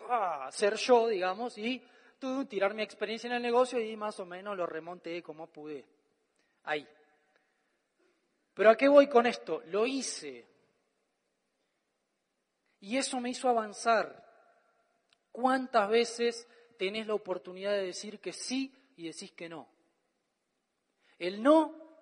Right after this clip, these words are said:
te hace retroceder. No hay un status quo, no hay un nivel, no hay un punto cero. O avanzás o retrocedés.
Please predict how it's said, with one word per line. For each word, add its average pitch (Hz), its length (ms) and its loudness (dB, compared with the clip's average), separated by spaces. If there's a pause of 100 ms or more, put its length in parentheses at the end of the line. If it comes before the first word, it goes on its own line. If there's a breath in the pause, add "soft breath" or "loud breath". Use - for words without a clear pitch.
(340)
te 208 120 0
hace 247 240 2
retroceder. 196 880 0
No 240 180 -2
hay 240 220 2
un 202 140 -10
status 196 480 -4 (100)
quo, 190 300 -2
no 214 140 -4
hay 214 160 -2
un 190 160 -8
nivel, 196 420 -4 (300 soft breath)
no 214 80 0
hay 220 80 0
un 214 140 -4
punto 214 380 -2
cero. 170 540 -2 (560 soft breath)
O 175 100 0
avanzás 180 640 2 (120)
o 175 100 -2
retrocedés. 156 600 -8